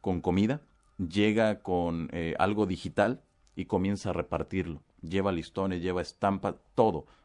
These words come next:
¿Por qué? Y todo, tú, si no has comido en todo el día, ahí puedes comer sin problema alguno. Todo se regala,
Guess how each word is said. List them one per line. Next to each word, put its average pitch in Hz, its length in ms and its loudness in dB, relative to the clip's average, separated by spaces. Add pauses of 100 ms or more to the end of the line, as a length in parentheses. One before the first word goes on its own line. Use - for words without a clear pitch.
(140)
¿Por 101 200 0
qué? 110 220 -4 (160)
Y 120 140 -4
todo, 143 460 0 (460)
tú, 180 340 4 (100)
si 113 180 -2
no 131 120 6
has 190 100 2
comido 151 300 4
en 120 60 2
todo 131 180 2
el 117 100 2
día, 139 240 0
ahí 107 220 2
puedes 110 320 -2
comer 98 300 -2
sin 95 160 -10
problema 85 380 -4
alguno. 80 280 -4
Todo 139 320 0
se 95 160 -6
regala, 85 420 -4